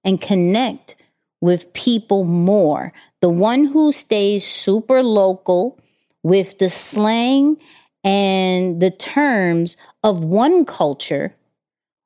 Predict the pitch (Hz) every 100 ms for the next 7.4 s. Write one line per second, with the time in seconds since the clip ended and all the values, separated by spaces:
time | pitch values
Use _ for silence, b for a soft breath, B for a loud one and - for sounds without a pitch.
0 | _ - 233 240 233 226 - - 302 330
1 | - 247 190 190 190 b - 285 - 262
2 | 202 240 226 247 294 285 - 240 220 -
3 | 214 214 - 196 196 220 220 196 170 170
4 | 185 202 - 185 180 - 185 160 - 95
5 | - - - _ _ _ _ _ _ _
6 | _ _ _ _ _ _ _ - 226 -
7 | 233 208 202 190